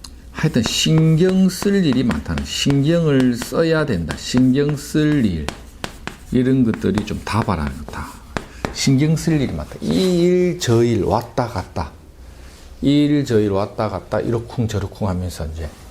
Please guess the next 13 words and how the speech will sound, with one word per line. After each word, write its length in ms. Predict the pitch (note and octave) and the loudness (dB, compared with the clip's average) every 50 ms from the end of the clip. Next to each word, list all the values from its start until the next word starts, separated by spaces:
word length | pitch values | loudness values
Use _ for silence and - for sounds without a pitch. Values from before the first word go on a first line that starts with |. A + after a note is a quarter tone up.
| - - - - - - - - - - - - - | -18 -18 -20 -20 -20 -20 -20 -20 -20 -20 -14 -12 -8
자꾸 300 | - G#2 - A#2+ A#2+ A2 | -8 -4 -2 -2 0 0
좀 160 | G#2+ F#2+ F#2 | 0 0 -2
신경을 540 | F2+ - - - C3+ B2+ B2+ D#3 D3+ C3 G#2+ | -2 -2 -2 0 2 2 2 2 2 0 0
쓰게 340 | - - - D3 C#3 C#3 | -2 -2 -2 -2 0 0
만드는 400 | C3 A2+ F2 D#2+ D#2+ F2+ F2 F2 | 0 -2 -2 -4 -4 -4 -6 -6
상황이 560 | E2+ - - A2+ A2+ G2 F#2 G#2+ B2+ C#3+ C#3 C#3 - - - - - - | -6 -6 -4 -4 -2 -2 0 0 0 0 -2 -4 -10 -16 -20 -20 -12 -8
온다. 400 | - G2+ F#2 F2 F2+ D#2+ - - - - - - - - - - - - - - | -8 -6 -4 -4 -4 -6 -6 -8 -14 -20 -20 -20 -20 -20 -20 -20 -20 -20 -14 -10
이런 180 | G2 F#2+ G2 F2+ | -8 -8 -6 -6
거죠. 180 | E2 D#2 - | -8 -6 -4
그래서 180 | - C#3 C3 - | -4 -4 -4 -4
좀 140 | B2+ A#2 - | -6 -6 -4
피곤하죠. 520 | - - C#3+ C#3 D#3 D#3 D3+ C#3+ B2 A#2 | -4 -4 -2 0 0 0 0 -2 -2 -2
그래서 280 | B2 C3+ B2+ B2 F#2 | -2 0 0 -2 -4